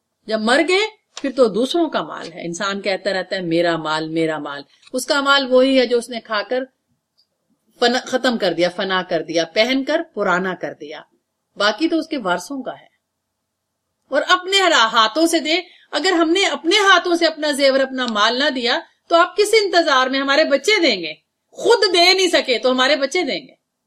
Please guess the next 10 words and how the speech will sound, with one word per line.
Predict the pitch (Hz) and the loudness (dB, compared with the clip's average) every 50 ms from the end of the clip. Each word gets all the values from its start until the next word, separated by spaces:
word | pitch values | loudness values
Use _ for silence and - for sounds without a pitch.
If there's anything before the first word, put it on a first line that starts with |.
| _ _ _ _ _ _ _ _ _ _ _ _ _ - | _ _ _ _ _ _ _ _ _ _ _ _ _ -12
खुद | - - 403 480 440 427 415 320 | -4 2 2 2 4 4 2 4
दें | 320 277 247 226 214 | 4 4 4 2 0
अपना | 208 208 - 220 208 190 185 | -4 -8 -10 -8 -8 -8 -6
माल, | 170 156 151 151 151 151 _ _ _ _ _ - - | -6 -6 -6 -8 -8 -12 _ _ _ _ _ -4 0
और | 330 339 - - - - 262 254 | 0 0 0 -2 -4 -8 -6 -4
बच्चे | 220 196 - - - 339 330 | 0 0 0 0 4 4 4
अल्लाह | 311 262 247 233 226 | 4 4 2 0 0
के | 226 233 214 | -2 -2 -6
सपोर्ट। | - - 180 165 147 - _ _ _ _ _ _ _ _ _ _ _ _ _ _ _ _ _ _ _ _ _ _ _ _ _ _ _ _ _ _ _ _ _ _ _ _ _ _ - | -8 -8 -10 -10 -10 -10 _ _ _ _ _ _ _ _ _ _ _ _ _ _ _ _ _ _ _ _ _ _ _ _ _ _ _ _ _ _ _ _ _ _ _ _ _ _ -4
वो | 220 214 | -4 -4